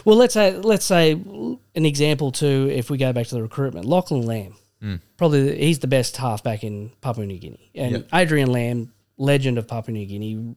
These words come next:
Speaker 1: represented Papua New Guinea when it wasn't cool to do so,
Speaker 2: Yep.
Speaker 1: even though he played for Queensland. You're telling me that now, so Lachlan Lamb, you go, "Oh, well, Lachlan Lamb could play halfback for the P N G N R L side."
Speaker 2: Mm.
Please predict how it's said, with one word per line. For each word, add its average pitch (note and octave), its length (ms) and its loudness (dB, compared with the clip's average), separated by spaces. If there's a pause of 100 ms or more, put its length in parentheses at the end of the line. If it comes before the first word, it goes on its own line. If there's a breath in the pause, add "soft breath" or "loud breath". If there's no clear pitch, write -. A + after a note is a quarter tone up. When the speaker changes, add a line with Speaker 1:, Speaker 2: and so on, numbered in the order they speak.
Speaker 1:
represented C#3 480 0
Papua B2+ 240 -4
New A2+ 140 -4
Guinea A2+ 240 -4
when A2 140 -6
it A2 40 -8
wasn't G#2+ 300 -8
cool A2+ 240 -6
to G#2+ 80 -6
do G2+ 220 -10
so, - 120 -14 (140)
Speaker 2:
Yep. G2+ 240 -10
Speaker 1:
even A#2 220 -6
though G#2 160 -8
he G2+ 160 -10 (260)
played G#2+ 220 -10
for - 60 -20
Queensland. F#2+ 520 -14 (1400 loud breath)
You're G3 280 4
telling F#3+ 400 2
me F3 220 4
that C#3+ 180 0
now, D3 200 0
so D3+ 220 0
Lachlan E3 480 2
Lamb, D3+ 340 2
you D3 120 -2
go, C#3+ 200 2
"Oh, D3+ 120 4
well, D3+ 160 0
Lachlan D#3+ 400 -2
Lamb F3 240 -2
could D3+ 160 -6
play A#2+ 160 -4
halfback A2+ 440 -6
for - 120 -6
the A2+ 60 -6
P B2 120 -6
N A2+ 180 -2
G A2+ 220 -4
N A2+ 100 -4
R G#2+ 200 -6
L A2+ 120 -6
side." F3+ 340 -6
Speaker 2:
Mm. A#2+ 260 -8